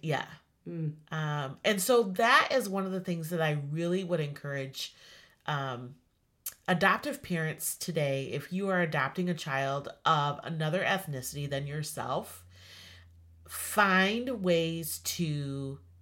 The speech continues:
Speaker 1: help them not lose that culture
Speaker 2: Mm.
Speaker 1: that they come from.
Speaker 2: Yeah.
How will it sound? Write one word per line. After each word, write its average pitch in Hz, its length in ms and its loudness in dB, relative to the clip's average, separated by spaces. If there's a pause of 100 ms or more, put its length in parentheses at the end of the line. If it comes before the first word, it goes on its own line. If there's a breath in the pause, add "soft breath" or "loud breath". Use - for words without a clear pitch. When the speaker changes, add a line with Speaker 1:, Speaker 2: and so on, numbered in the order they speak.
(360)
Speaker 1:
help 160 320 0
them 160 220 0
not 139 360 -2
lose 143 640 -8 (220)
that 139 300 -4
culture - 560 -12 (360)
Speaker 2:
Mm. 170 260 -4 (300)
Speaker 1:
that - 280 0
they 143 140 -4
come - 340 -10
from. - 440 -16 (260)
Speaker 2:
Yeah. 160 220 -6